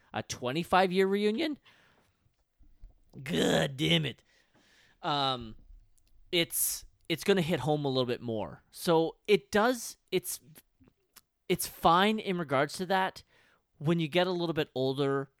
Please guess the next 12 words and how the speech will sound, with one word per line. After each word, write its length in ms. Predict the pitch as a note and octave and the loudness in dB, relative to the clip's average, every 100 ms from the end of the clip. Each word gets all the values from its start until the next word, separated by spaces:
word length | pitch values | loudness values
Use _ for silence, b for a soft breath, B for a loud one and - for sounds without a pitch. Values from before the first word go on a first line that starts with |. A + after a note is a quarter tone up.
| - A#2 | -20 -8
these 220 | C#3 C3 | -6 -4
movies 300 | C3 C3 B2+ | -4 -4 -6
start 240 | - B2+ - | -4 -6 -6
to 100 | G#2+ | -12
resonate 640 | G2 A2+ B2+ D#3+ E3 F3+ - | -8 -6 -4 -2 -2 -4 -4
a 80 | |
little 220 | D#3+ F3+ F3 | -2 0 0
bit 160 | F#3 | -2
more. 360 | F3+ F#3 A3 A#3+ _ _ _ _ _ _ _ _ _ _ | -2 -2 -4 -8 _ _ _ _ _ _ _ _ _ _
I 100 | G3 | 0
don't 100 | G#3 | 2
know. 220 | D#3+ D3+ | 4 4